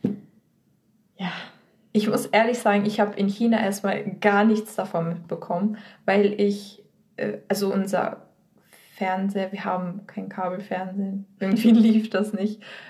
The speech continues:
Speaker 2: Ähm, deswegen seh ich halt nie Nachrichten. Ich hör halt immer nur das, was mir so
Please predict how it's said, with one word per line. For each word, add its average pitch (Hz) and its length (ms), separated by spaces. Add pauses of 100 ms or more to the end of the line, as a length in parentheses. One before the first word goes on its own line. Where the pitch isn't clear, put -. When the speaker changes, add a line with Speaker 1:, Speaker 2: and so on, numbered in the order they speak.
(180)
Speaker 2:
Ähm, 190 500 (140)
deswegen 214 480
seh 196 160
ich 220 180
halt 214 180
nie 202 140
Nachrichten. 202 560
Ich 185 160
hör 196 160
halt 196 160
immer 180 220
nur 180 160
das, 180 320
was - 240
mir 175 160
so 170 260